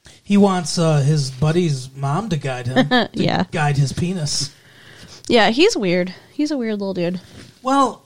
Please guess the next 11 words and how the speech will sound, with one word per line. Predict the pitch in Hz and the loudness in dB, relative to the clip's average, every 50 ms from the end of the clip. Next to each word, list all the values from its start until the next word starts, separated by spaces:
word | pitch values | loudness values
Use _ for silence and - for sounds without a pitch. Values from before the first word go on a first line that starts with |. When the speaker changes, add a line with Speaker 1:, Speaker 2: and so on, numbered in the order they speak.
| _ | _
Speaker 1:
I, | - 220 214 - - - 214 | -16 -16 -14 -12 -10 -6 -2
I | 254 | -2
mean, | 277 294 277 262 247 240 226 226 - - - _ _ _ _ _ _ _ _ _ _ _ _ - | 0 2 2 0 0 -4 -8 -14 -16 -18 -20 _ _ _ _ _ _ _ _ _ _ _ _ 4
I | 220 220 | 4 6
think | 247 285 277 - | 6 4 2 0
he's | 233 254 233 - - - | 2 2 2 0 -2 -2
emblematic | - 190 214 220 214 196 196 185 175 170 165 170 170 175 165 - | 0 0 0 2 2 0 2 2 2 0 2 2 0 0 0 0
of | 165 147 | 2 2
a | 147 | 2
lot | 143 143 143 139 139 143 160 160 - - | 2 2 2 0 0 0 -2 -4 -6 -6
of | 147 135 127 120 123 120 120 120 - - - - - | -4 -4 -2 -4 -6 -8 -10 -14 -16 -18 -20 -20 -20